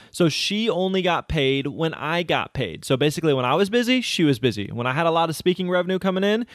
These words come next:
she was making a lot of money. But the opposite was also true. When I was slow, she was slow. And when there was nothing coming in, I wasn't stuck paying her money that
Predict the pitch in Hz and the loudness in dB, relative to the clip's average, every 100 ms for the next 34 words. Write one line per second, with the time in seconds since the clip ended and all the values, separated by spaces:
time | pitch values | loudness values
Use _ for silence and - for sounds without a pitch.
0 | - - - 147 139 156 156 175 175 175 | -14 -8 0 0 2 2 2 2 2 2
1 | 247 214 113 - - - 170 190 196 269 | 0 0 -4 -10 -20 -4 0 2 2 0
2 | 247 185 170 254 285 233 - 131 - - | 0 -2 0 0 0 -2 2 0 0 -8
3 | - 165 160 147 180 196 214 220 226 - | -4 0 2 2 2 0 0 2 2 0
4 | 240 214 - 139 104 117 - - - 156 | -2 -2 -2 0 0 -2 -10 -20 -4 0
5 | 160 151 135 151 196 180 190 190 190 214 | 2 0 0 -2 -2 -2 -2 0 -2 -2
6 | - 156 156 185 170 - - 180 - - | -2 -2 0 -2 -4 -8 -2 -2 -2 -8
7 | 185 190 175 151 147 131 127 131 135 | -2 0 0 0 0 0 0 2 0